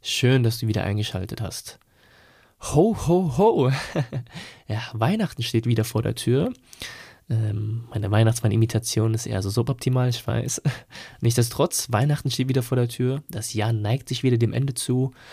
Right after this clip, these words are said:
Und für die heutige Folge habe ich mir mal was anderes ausgedacht. Denn was erzählt man sich so an Weihnachten? Geschichten, schöne Geschichten. Und normalerweise sitze ich ja hier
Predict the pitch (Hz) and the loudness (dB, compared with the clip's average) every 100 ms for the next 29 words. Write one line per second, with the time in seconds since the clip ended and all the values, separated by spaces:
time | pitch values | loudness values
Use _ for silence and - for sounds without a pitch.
0 | - - - - - 113 113 113 131 123 | -20 -20 -20 -18 -2 2 2 2 2 2
1 | 139 196 202 151 127 156 143 127 139 165 | 2 0 0 -2 2 2 2 -2 -6 -6
2 | 139 139 127 120 190 208 113 113 - 98 | -4 0 0 -2 -2 -2 -2 -2 -4 -4
3 | - 101 151 - - - - - 113 107 | -2 0 0 -2 -12 -16 -18 -6 0 4
4 | 151 151 113 - - 98 - 120 123 - | 4 2 -2 -4 -6 -8 -2 -2 0 -2
5 | 139 131 135 151 147 165 214 - _ - | 0 2 2 2 0 -2 -2 -4 _ -20
6 | _ _ _ 117 117 - - - - 170 | _ _ _ -2 2 2 2 -6 -12 -10
7 | - - 202 254 175 - 175 - - 117 | -4 2 2 2 0 2 0 0 -2 0
8 | 175 - - - - 147 - - 120 110 | 0 -2 -12 -16 -14 -16 -14 0 2 4
9 | 104 101 107 127 143 127 120 110 110 120 | 2 2 2 2 2 2 2 2 2 0
10 | 131 - 117 117 123 120 120 | 0 2 4 4 4 4 2